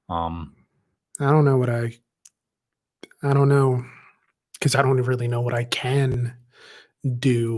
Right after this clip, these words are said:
Speaker 2: what I'm capable of. But, I mean, I don't know. I sort of fell into this fortunately enough, and
Speaker 1: Yeah.
Speaker 2: granted, being fortunate enough to fall into something, that's not really <laughs> something you can rely on. But again, it's something where,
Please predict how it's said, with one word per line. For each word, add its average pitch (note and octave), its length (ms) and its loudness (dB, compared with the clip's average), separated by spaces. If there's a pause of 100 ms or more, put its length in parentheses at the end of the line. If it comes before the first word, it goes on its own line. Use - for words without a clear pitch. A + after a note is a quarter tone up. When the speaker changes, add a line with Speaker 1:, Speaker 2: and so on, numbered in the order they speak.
Speaker 2:
what A#2+ 120 -4
I'm A#2 160 -2
capable A#2 540 -4
of. A2+ 360 -6
But, C3+ 300 6 (720)
I C#3 40 2
mean, B2+ 420 2 (1400)
I C3 60 0
don't C#3+ 120 6
know. C#3 320 6 (320)
I A#2+ 260 -2 (680)
sort B2+ 240 -2
of A#2+ 80 -6 (240)
fell B2+ 240 0
into B2 260 -2
this - 460 -2 (320)
fortunately B2 640 -2
enough, A#2+ 480 -2
and A2+ 200 -4
Speaker 1:
Yeah. G2 360 2 (200)
Speaker 2:
granted, D#3+ 640 6
being D#3 220 8
fortunate D3+ 420 4
enough C#3 220 0
to C3 80 -12
fall C3 340 -2
into C3+ 180 -2
something, A#2 560 -6
that's A#2+ 260 -6
not B2+ 200 -4
really A#2+ 240 -4
<laughs> - 20 -10
something B2 380 -2
you A#2+ 100 -6
can A#2+ 160 -4
rely A#2 400 -4
on. A2+ 220 -4
But C3+ 140 0
again, C3 340 4
it's A#2+ 160 -2
something C3+ 460 4
where, B2+ 360 2